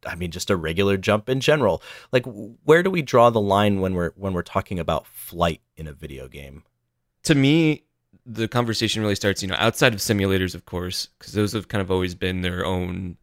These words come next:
Speaker 2: side thing to video games. Once we started to get, like, open worlds, I think the conversation gets interesting because there's a lot,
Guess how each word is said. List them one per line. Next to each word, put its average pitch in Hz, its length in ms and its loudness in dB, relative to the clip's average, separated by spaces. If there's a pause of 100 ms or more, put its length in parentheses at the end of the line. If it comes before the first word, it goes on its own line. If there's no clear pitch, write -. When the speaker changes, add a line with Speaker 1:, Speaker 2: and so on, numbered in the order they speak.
(140)
Speaker 2:
side 87 460 -2
thing 92 260 -6
to - 80 -12
video 90 320 -4
games. 92 420 -14 (320)
Once 143 180 0
we 151 60 -2
started 143 220 2
to 120 60 -4
get, 113 140 0
like, 101 200 -2
open 104 320 -2
worlds, 95 680 -4 (520)
I 104 120 -4
think 107 160 -4
the 92 80 -12
conversation 98 680 -4
gets 92 200 -10
interesting 90 560 -8
because 90 640 -6 (880)
there's 123 160 4
a 135 60 4
lot, 139 400 2